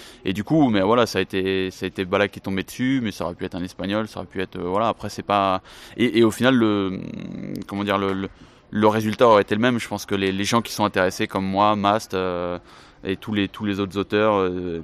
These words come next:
Émilie Simon, par exemple, Media Entity, les gars de Sponge Comics, enfin, de plus en plus de gens sont intéressés par ça, que ce soit français ou que ce soit étranger. C'est pas, je pense pas qu'il y aurait eu vraiment un, ça a pas une importance outre mesure. La,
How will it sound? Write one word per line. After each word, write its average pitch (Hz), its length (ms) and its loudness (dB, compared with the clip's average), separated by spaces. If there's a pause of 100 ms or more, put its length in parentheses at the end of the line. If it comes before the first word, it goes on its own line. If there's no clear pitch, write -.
(140)
Émilie 95 280 -4
Simon, 98 420 -2
par 90 140 -4
exemple, 90 80 -4
Media 90 160 -4
Entity, 104 460 -6
les 95 100 -2
gars 90 80 0
de - 80 -6
Sponge 90 280 -8
Comics, 95 260 -8
enfin, 87 180 -4
de 92 80 -6
plus 110 120 -2
en 110 60 2
plus 110 160 -2
de 110 60 0
gens 110 140 0
sont 107 120 -2
intéressés 95 300 -2
par 87 140 -12
ça, 123 120 -6 (380)
que - 80 -6
ce - 100 -8
soit 104 160 0
français 110 400 -2
ou 104 80 0
que - 80 -12
ce 104 60 -10
soit 98 240 -2
étranger. 104 460 -2 (580)
C'est - 200 -12
pas, 92 1160 0 (140)
je - 100 -14
pense 104 140 -14
pas 120 80 2
qu'il 113 100 0
y 107 40 6
aurait 104 100 8
eu 101 40 2
vraiment 98 520 2
un, 92 60 -6 (160)
ça - 100 -4
a 107 40 -4
pas 120 120 6
une 113 80 2
importance 110 380 0
outre 117 240 -4
mesure. 113 240 4
La, 107 120 6